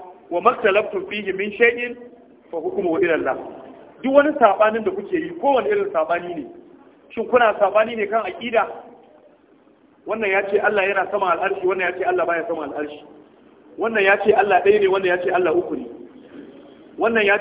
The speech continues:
ce akwai wanda ya san gaibi, wannan ya ce babu wanda ya san gaibi sai Allah. In ana jayayya kan aqida, ko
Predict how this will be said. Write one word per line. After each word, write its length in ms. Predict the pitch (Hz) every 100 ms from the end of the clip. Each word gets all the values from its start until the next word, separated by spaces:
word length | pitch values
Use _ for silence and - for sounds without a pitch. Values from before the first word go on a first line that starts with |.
| 214
ce 240 | 208 196 - - - - -
akwai 200 | - 208
wanda 220 | 214 220 190
ya 140 | 190
san 140 | 214 208
gaibi, 300 | 226 233 226
wannan 260 | 190 202 185
ya 120 | 185
ce 60 | 190
babu 220 | 190 180
wanda 180 | 165 160
ya 60 | 160
san 140 | 185
gaibi 300 | 170 180 - - - - -
sai 80 | 175
Allah. 280 | 165 156 120 - - - - -
In 120 | 233
ana 200 | 254 254 202
jayayya 380 | 175 180 190 165 135
kan 120 | 208 165
aqida, 400 | 156 98 156 135 - - - - - - - - -
ko 80 | 226